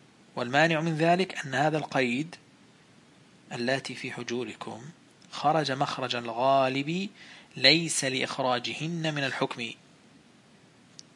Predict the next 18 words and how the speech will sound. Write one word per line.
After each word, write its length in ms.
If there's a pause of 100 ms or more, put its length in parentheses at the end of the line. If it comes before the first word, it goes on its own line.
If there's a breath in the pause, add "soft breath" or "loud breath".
(160)
وعليه 720 (1300 loud breath)
فتحرم 600 (380)
الربيبة 580 (320)
سواء 480
كانت 280
في 80
الح-، 300
في 280
عند، 320
في، 340 (380)
في 200
الحجور 580
أم 120
لا. 140 (1600 loud breath)
هذا 200
معنى 400 (160)
هذه 300
القاعدة. 560